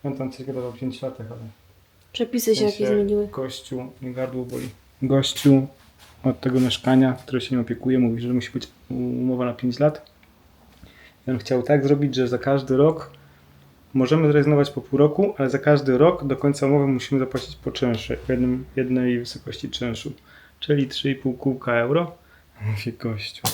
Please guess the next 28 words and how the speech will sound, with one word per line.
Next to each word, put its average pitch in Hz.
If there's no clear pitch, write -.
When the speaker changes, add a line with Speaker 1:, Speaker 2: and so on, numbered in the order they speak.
Speaker 2:
No 233
to 262
jest 262
Speaker 1:
nie 127
trafiłeś 135
na 135
głupka, 135
który 143
umów 131
nie 139
czyta? 143
W -
sensie, 127
że 120
czytam, 139
co -
przeczytałem. 127
Speaker 2:
Do 139
Speaker 1:
Mówię, 247
Speaker 2:
czatu 254
G 247
P 262
T 254
wrzuciłeś. 214
Speaker 1:
co -
to 113
jest, 113
gościu? -